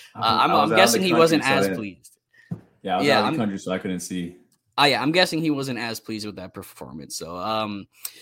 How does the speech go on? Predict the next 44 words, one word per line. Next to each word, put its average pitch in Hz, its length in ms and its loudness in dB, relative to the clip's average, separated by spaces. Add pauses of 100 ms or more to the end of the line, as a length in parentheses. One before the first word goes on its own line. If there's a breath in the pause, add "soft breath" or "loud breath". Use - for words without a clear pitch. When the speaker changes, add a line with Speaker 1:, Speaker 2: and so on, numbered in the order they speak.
(140)
Speaker 1:
he 202 260 -4
is 214 160 2
still 185 280 0
R 170 140 4
B, 165 200 -6 (260)
uh, 135 400 2 (140)
R 147 140 2
B 143 80 -2
four 139 300 -2
for 143 140 -4
me 135 160 -2
as 127 140 -4
well 120 280 0
right 117 220 0
now. 117 340 -2
Um, 104 500 -4 (540)
I 131 160 -6 (100)
do 131 200 2
think 175 260 -4
Tank 156 240 -2
School 135 440 -4
could 123 260 -8
get 117 140 -4
him 120 100 -6
in 120 80 -4
the 113 60 -4
door 110 200 -4
first 143 400 -4
just - 160 -12
because 104 220 -10
of 98 80 -16
the 101 60 -8
name 98 240 -10
brand 101 200 -10
recognition 101 440 -10
with 101 100 -12
Auburn, 131 640 -2 (280 loud breath)
the 90 80 -6
S - 180 -6
E 104 80 -12
C 107 200 -6
bias, 131 600 0
you 117 80 -6
know. 117 240 -4